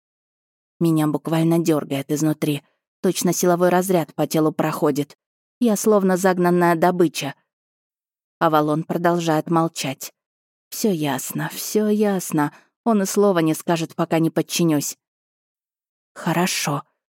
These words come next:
Выдыхаю, и до меня с ужасом доходит, в какое положение я, принцесса Этны, ставлю себя этим согласием. Заглядываю в льдисто-голубые глаза своего мучителя.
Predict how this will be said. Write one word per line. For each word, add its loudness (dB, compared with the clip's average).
Выдыхаю, 2
и 0
до 4
меня 2
с -4
ужасом 0
доходит, 0
в -14
какое 2
положение 2
я, 0
принцесса 0
Этны, 0
ставлю 2
себя 4
этим -2
согласием. 0
Заглядываю 2
в 2
льдисто-голубые 2
глаза 2
своего 0
мучителя. -2